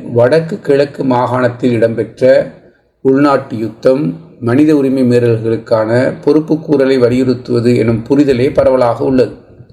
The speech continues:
ஆனால் ஐநா மனித உரிமை ஆணையாளர் வோல்டன் டர்க் இன் அறிக்கையில் தெற்கு பற்றியும் மலையக தமிழர்கள் பற்றியும் கூட சுட்டிக்காட்டப்பட்டுள்ளது.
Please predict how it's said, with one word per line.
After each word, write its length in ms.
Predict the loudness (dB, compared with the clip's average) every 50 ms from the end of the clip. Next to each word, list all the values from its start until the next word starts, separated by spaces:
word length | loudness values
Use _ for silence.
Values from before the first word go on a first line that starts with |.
| -20 -20 -18 -20 -20 -20 -20 -18 -18 -16 -16 -10 -6
ஆனால் 540 | -2 -2 0 0 0 0 0 -2 -2 -6 -8 -4 -2
ஐநா 300 | -2 0 2 0 0 0
மனித 280 | -2 -2 0 2 2
உரிமை 340 | 2 2 2 0 -2 -4 -4 -4
ஆணையாளர் 760 | -4 -2 -2 0 0 0 0 2 2 0 0 -2 -10 -12 -6
வோல்டன் 720 | -2 -2 -2 -2 -4 -14 -6 -2 -2 0 0 -2 -6 -4
டர்க் 540 | 0 2 2 2 0 -2 -10 -20 -20 -20 -20 -20 _ _ _ _ -4
இன் 160 | -2 -2 0
அறிக்கையில் 720 | 0 0 0 0 -2 -4 -6 -4 -2 0 0 2 0 0 -2 -6 -12 -18 -20 -20 -20 -20 -12 -6 -6 -6 -6 -6 -2
தெற்கு 340 | -2 -2 -2 0 -4 -4 -2
பற்றியும் 640 | -2 -2 -4 -4 -4 -2 0 0 0 0 -2 -6 -6 -6
மலையக 500 | -4 0 2 2 2 2 0 0 -2 -2
தமிழர்கள் 460 | -2 0 0 0 0 -2 -2 -4 -4
பற்றியும் 400 | -10 -10 -6 -6 -4 -4 -4 -4
கூட 280 | -4 -4 0 0 0
சுட்டிக்காட்டப்பட்டுள்ளது. 1120 | 0 0 -6 -6 -6 -8 -2 -2 -2 -2 -2 -2 -2 -2 -2 0 -2 0 0 -2 -4 -8